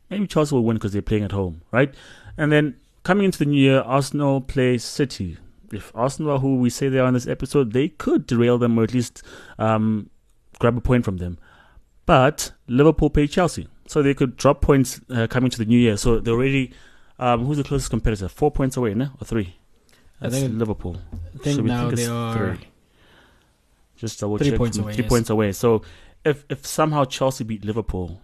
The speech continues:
Speaker 1: they could potentially be six points away coming in, going into the new year, which is a lot, um, considering that they still have to play a lot of big boys and still play, um, amongst themselves.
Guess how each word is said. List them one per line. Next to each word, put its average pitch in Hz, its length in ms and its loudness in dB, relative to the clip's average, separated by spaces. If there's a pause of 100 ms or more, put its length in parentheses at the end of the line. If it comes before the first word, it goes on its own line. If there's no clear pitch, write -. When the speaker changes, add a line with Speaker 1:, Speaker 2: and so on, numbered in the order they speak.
(140)
Speaker 1:
they 120 140 0
could - 140 -8
potentially 113 320 -2
be 104 40 2
six - 260 -6
points 110 280 -4
away 98 280 -6
coming 110 260 -2
in, 101 160 -2
going 110 180 0
into - 140 -6
the 104 80 -6
new 101 120 0
year, 104 220 2
which 101 340 -6 (400)
is 110 160 -6
a 104 60 -4
lot, - 380 -2 (120)
um, 98 360 -4
considering 110 400 -2
that 104 280 -2
they 110 100 -6
still 131 140 -8
have 123 100 -6
to 117 80 -8
play 110 180 -6
a 101 80 -8
lot 107 160 -6
of 117 100 -6
big 104 180 -6
boys 101 280 -4
and 95 100 -8
still 110 180 -8
play, 104 300 -6 (140)
um, 113 160 -6
amongst 107 420 -2
themselves. 104 440 -4